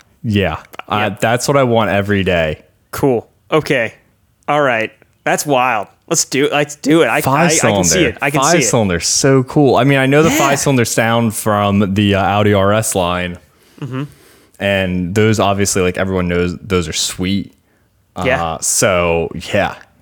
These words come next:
Speaker 1: Yeah.
Speaker 2: It's a unique, it's a unique experience all the way around with that car,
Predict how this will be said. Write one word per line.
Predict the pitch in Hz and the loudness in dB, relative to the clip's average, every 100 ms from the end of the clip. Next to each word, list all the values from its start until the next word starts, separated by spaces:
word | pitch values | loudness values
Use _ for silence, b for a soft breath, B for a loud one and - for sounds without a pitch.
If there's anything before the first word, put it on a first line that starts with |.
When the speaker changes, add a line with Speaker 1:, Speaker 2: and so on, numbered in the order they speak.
| _ | _
Speaker 1:
Yeah. | 98 98 98 | -4 0 0
Speaker 2:
It's | - | -2
a | 165 | -4
unique, | 151 143 143 - - | -2 0 -2 -4 -8
it's | 143 165 | -4 -2
a | |
unique | 160 170 196 | 0 0 0
experience | 185 - 170 147 | 0 0 0 0
all | 147 | 0
the | 139 | 2
way | 131 | 2
around | 123 120 | 0 -2
with | 113 | -4
that | 113 113 | -8 -6
car, | 117 113 | -6 -6